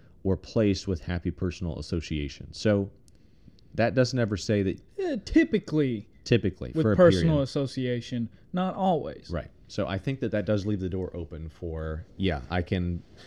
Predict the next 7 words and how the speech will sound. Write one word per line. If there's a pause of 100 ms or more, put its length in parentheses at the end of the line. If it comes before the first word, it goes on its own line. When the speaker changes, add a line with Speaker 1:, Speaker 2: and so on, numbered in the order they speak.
(120)
Speaker 1:
I
can
long
for (380)
the, (300)
the
seventies,